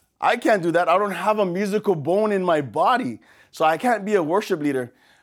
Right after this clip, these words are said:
I would, I would come in, I would start worship, and two minutes later, everybody would leave. But, uh, let me give you a couple of examples. Let's take David, for example. David and Goliath, right? David and Goliath. David,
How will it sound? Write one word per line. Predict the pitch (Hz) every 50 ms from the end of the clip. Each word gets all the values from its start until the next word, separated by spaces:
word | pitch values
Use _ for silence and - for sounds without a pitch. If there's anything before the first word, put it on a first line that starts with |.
| _ -
I | 139 151
would, | 175 180 -
I | 151 180
would | 220 214 202 -
come | 202 190 185
in, | 190 196 202 202 202 180
I | - - 151
would | 165 170 151
start | - - 196 196 202 175
worship, | 170 175 185 185 - 190 160
and | 151 139 131
two | - 220
minutes | 214 208 202 202 180 175
later, | 196 208 202 165 - -
everybody | 143 147 160 160 160 170 165 170 165 165 165
would | 160 156 156 139
leave. | 143 160 156 139 120 104 92 - _ _ _ _ _ _ _ _ _ _ _ _ _ _ _ _ _ _ _ _ _ _ _ _ _ _ -
But, | 165 165 147
uh, | 151 151 -
let | 165 196
me | 233
give | 226 254 262
you | 247 240
a |
couple | - 254 240 208 226 226
of | 220 220
examples. | 208 170 180 208 247 208 170 143
Let's | 156 185 -
take | - 269 226 180 135
David, | 196 226 254 254 220 226 196 -
for | - 170 156
example. | 147 123 143 135 131 123 120 113
David | 107 104 185 220 240 214 214 214
and | 214 214 196
Goliath, | 196 185 180 180 160 123 110 92 - _ _ _ _ _ _ _ _ _ _ -
right? | 147 196 196 139 131
David | 151 214 240 214 226 220
and | 233 214
Goliath. | 208 202 196 190 190 185 180 180 - _ _ _ _ _ _ _ _ _ _ _ _ -
David, | 165 226 277 285 302 294 277 202 170 143